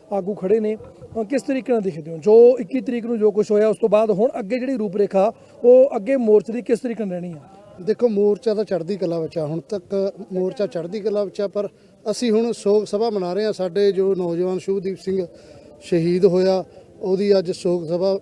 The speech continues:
Speaker 2: ਵਿੱਚ ਸਾਨੇ ਪ੍ਰੋਗਰਾਮ ਦਿੱਤੇ ਆ ਕਿ ਕਾਲੇ ਝੰਡੇ ਤੇ ਕਾਲੀਆਂ ਪਗੜੀਆਂ ਬੰਨ੍ਹ ਕੇ ਸਾਰੇ ਪਿੰਡਾਂ ਵਿੱਚ ਸੰਦੇਸ਼ ਦਿੱਤੇ ਆ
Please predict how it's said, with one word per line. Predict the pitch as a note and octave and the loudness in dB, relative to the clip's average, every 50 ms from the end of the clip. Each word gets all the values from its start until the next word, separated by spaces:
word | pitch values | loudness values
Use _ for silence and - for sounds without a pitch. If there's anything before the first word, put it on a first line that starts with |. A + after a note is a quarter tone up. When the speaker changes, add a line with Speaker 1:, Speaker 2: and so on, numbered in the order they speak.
| - | -6
Speaker 2:
ਵਿੱਚ | F3 E3+ E3+ E3 - F#3 | -6 -8 -8 -6 -8 -8
ਸਾਨੇ | - F3 E3+ E3+ E3+ | -6 -6 -4 -4 -6
ਪ੍ਰੋਗਰਾਮ | D3+ E3+ E3+ E3+ D#3+ F3+ F3+ F3 E3+ | -6 -6 -6 -6 -4 -4 -6 -6 -6
ਦਿੱਤੇ | D3 E3 - - - F#3 | -8 -10 -6 -4 -2 -2
ਆ | F3+ F3+ | -2 -2
ਕਿ | - F#3+ | -4 -8
ਕਾਲੇ | F3 - F3+ E3 E3+ F3 F3+ F3 | -8 -8 -6 -4 -4 -4 -4 -4
ਝੰਡੇ | - F#3 D#3+ D#3 E3+ E3+ | -4 -6 -4 -4 -6 -4
ਤੇ | - F3 F3 D#3 - - - - - - - | -4 -4 -4 -6 -8 -14 -20 -20 -20 -8 -2
ਕਾਲੀਆਂ | F#3 E3+ E3+ F3 F3 F3+ F3+ | 0 2 2 2 2 0 -2
ਪਗੜੀਆਂ | E3+ F3+ E3+ D#3+ E3+ D#3+ E3 F3 E3+ | -2 -4 -2 -2 -2 0 -2 -2 -2
ਬੰਨ੍ਹ | D#3 E3 E3+ F3+ F#3 | -4 -4 -2 -2 0
ਕੇ | F3 F#3 F3+ F3 | 0 0 0 -2
ਸਾਰੇ | - - E3+ G3+ A3+ A3+ | -2 -4 -4 -2 0 0
ਪਿੰਡਾਂ | G#3 - G3+ F3 F3 F3 | 0 0 -2 0 0 0
ਵਿੱਚ | F3 E3 D3 | 0 -2 -4
ਸੰਦੇਸ਼ | - D#3+ E3 D#3+ E3+ E3+ D#3+ | -6 -6 -4 -2 -2 -2 -2
ਦਿੱਤੇ | D#3+ E3+ - - F#3+ F#3 | -4 -6 -4 0 0 0
ਆ | F3+ F3 | 0 -2